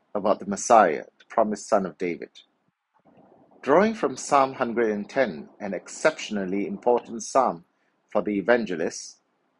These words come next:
and like all the other psalms, is attributed to King David, Jesus raises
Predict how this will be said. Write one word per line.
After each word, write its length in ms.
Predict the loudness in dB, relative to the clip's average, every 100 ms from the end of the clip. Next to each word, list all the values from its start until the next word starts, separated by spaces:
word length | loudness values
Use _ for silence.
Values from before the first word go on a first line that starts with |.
| _ -10
and 100 | -6
like 240 | -6 -4
all 220 | 0 2
the 100 | 2
other 140 | 2 0
psalms, 480 | 0 0 0 -6 -10
is 200 | -12 2
attributed 600 | 2 2 -4 -8 -10 -14
to 80 | -14
King 300 | -4 -2 0
David, 440 | 0 0 -4 -10 -20 _ _ _ _ _ _ _ _ _
Jesus 480 | 0 0 2 -2 0
raises 480 | 2 2 0 -6